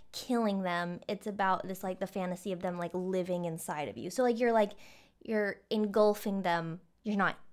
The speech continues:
eating them. Versus hard vore, which is more about, like, digestion. It's more about, like, oh, I'm, like, crushing their bones up in my mouth and swallowing them, and they're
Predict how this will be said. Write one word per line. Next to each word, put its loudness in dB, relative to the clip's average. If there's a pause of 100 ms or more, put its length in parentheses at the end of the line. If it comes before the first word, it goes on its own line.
(520)
eating 2
them. -6
Versus 6
hard 2
vore, 4
which -2
is -2
more 2
about, 0
like, -2 (320)
digestion. -2 (240)
It's -4
more 2
about, 0
like, -2 (360)
oh, 10
I'm, 2
like, -2 (720)
crushing 2
their 0
bones 0
up -4
in -2
my -2
mouth -2
and -8
swallowing -2
them, -4
and -6
they're -4